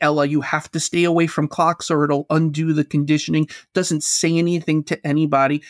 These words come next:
This is, this is the doctor who prescribed a certain course of treatment, discovered the treatment was not as effective as he had claimed,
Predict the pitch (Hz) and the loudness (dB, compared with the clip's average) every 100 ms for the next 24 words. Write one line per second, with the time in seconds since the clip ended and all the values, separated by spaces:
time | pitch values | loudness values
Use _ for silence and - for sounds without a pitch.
0 | - - 240 285 262 - 240 240 277 247 | -10 0 0 2 0 0 0 2 0 0
1 | 233 208 196 - 196 208 202 170 - - | -2 -2 -2 -2 -2 -2 -2 -4 -4 -2
2 | 175 190 208 214 - - - 202 247 247 | 2 2 2 -2 -4 -10 -4 -2 -2 -2
3 | - 202 202 202 - 214 202 135 127 _ | 0 0 0 -4 -2 -2 -2 -4 -6 _
4 | _ _ - 156 - 196 226 202 220 - | _ _ -6 -4 0 0 0 -2 -2 -2
5 | 214 202 196 180 165 156 156 190 202 202 | -2 0 -2 0 0 2 2 0 -2 -2
6 | 190 185 196 180 175 196 185 208 202 - | -4 -2 -2 0 -2 -4 -4 -4 -4 -2
7 | 254 220 143 147 | 0 2 2 -2